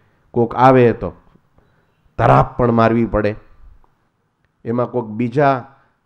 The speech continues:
ઘૂસી જાય, પેલા નાના નાના નથી કહેતા, પેલા નોર-, નારડા જેવા,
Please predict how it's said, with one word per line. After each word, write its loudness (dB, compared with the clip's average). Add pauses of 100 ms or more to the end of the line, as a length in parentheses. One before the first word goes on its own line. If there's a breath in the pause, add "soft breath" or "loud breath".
(220)
ઘૂસી -6
જાય, 0
પેલા -4
નાના -4
નાના -6
નથી -10
કહેતા, -10
પેલા -8
નોર-, -4 (280)
નારડા -2
જેવા, -6